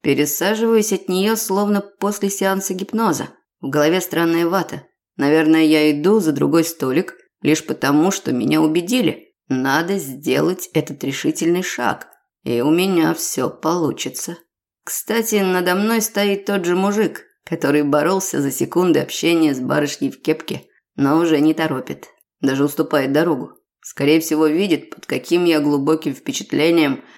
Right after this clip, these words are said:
и сам заполучить их не торопится.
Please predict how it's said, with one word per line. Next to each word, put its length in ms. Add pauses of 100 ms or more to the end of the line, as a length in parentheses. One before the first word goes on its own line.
(140)
и 80
сам 420
заполучить 680
их 240
не 240
торопится. 1000